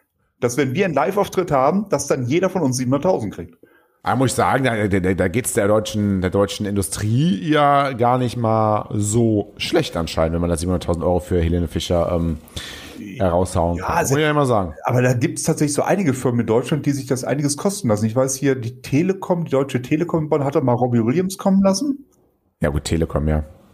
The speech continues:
Speaker 2: Hm.
Speaker 1: Ja, ja, nein, gut, Wirth ist auch ein weltweites Unternehmen, Te-, so wie die Telekom auch.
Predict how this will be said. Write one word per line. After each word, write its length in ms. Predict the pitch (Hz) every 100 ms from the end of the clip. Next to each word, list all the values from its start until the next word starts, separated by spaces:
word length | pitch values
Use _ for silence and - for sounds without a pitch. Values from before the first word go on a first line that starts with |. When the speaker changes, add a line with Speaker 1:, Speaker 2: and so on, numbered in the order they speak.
| -
Speaker 2:
Hm. 340 | 80 76 87
Speaker 1:
Ja, 140 | 139 220
ja, 180 | 277
nein, 300 | 254 262 247
gut, 180 | 151 214 113 90 90 80
Wirth 380 | 110 147 147
ist 220 | 151 123 -
auch 100 | 147
ein 180 | 170 101
weltweites 440 | 104 101 101 101
Unternehmen, 540 | 92 98 92 101 127
Te-, 240 | 123 113 113
so 120 | 101
wie 60 | 101
die 140 | 98
Telekom 400 | 117 110 110 98
auch. 320 | 95 156 170